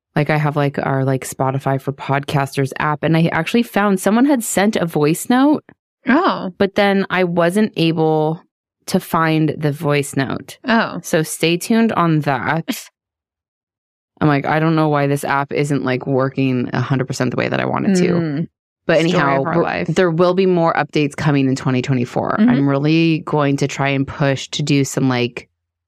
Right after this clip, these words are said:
Speaker 1: video.
Speaker 2: Video? Yeah.
Speaker 1: I don't think it has to be anything fancy.
Speaker 2: Great. I
Speaker 1: Would
Speaker 2: love
Speaker 1: you
Speaker 2: not
Speaker 1: guys like to
Speaker 2: fancy.
Speaker 1: watch video of us? Because, like,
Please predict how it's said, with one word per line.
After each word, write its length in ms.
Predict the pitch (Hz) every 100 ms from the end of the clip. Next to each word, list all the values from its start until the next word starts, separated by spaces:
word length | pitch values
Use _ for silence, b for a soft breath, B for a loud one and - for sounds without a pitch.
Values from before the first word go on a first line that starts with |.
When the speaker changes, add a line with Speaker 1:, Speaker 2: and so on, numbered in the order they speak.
| -
Speaker 1:
video. 480 | 147 139 147 160 175 196
Speaker 2:
Video? 340 | 214 202 240 _ -
Yeah. 300 | 190 156 196 _ _ _ -
Speaker 1:
I 80 | 160
don't 120 | 165
think 140 | 185
it 40 | 202
has 220 | 196 175
to 60 | 180
be 120 | 175
anything 320 | 156 147 139
fancy. 580 | 135 139 143 - - - _ _ _ _ -
Speaker 2:
Great. 360 | 185 156 196 -
I 100 | 175
Speaker 1:
Would 80 | 151
Speaker 2:
love 140 | 160
Speaker 1:
you 80 | 160
Speaker 2:
not 60 | 156
Speaker 1:
guys 260 | 143 139 151
like 200 | 135 139
to 40 |
Speaker 2:
fancy. 60 | 139
Speaker 1:
watch 180 | 131 -
video 320 | 135 139 143
of 100 | 160
us? 160 | 190 190
Because, 300 | 208 208 196
like, 280 | 190 185